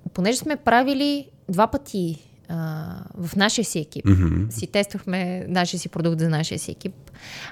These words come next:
Speaker 1: А, и първият път си спомням, че на мен ми беше много, а, трудно, сложно да се настроя, че, а, въпросите са насочени за екипа,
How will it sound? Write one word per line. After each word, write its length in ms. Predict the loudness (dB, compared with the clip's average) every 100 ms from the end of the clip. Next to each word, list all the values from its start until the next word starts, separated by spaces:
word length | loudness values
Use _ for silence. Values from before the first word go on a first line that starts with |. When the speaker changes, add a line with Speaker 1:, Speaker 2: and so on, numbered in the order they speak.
| 0
Speaker 1:
А, 300 | 4 6 4
и 80 | 2
първият 300 | 2 4 4
път 140 | 0
си 80 | -2
спомням, 360 | 0 2 2 0
че 160 | 2
на 60 | 4
мен 160 | 4 6
ми 80 |
беше 300 | 6 4 4
много, 500 | 4 4 6 8 6 2 -6 -20 -20 -20 -20 -20 -20 -20 -20 -20 -20 -4
а, 360 | 2 4 4 0 -2
трудно, 440 | 2 4 4 2 -2 -12
сложно 580 | 0 4 4 4 0 -4 -14 -20 -20 -20 -20 -10
да 340 | 0 4 4
се 140 | 2 0
настроя, 560 | 0 0 2 4 4
че, 540 | 2 0 2 4 2 0 -10 -20 -20 -20 -20 -20 -10
а, 200 | -8 -4
въпросите 680 | -4 0 2 2 0 -4 -6
са 340 | -2 2 0 0
насочени 800 | -4 -4 -4 -6 -4 -4 -4 -4
за 180 | -2 0
екипа, 580 | 0 -2 -6 -6 -2 -4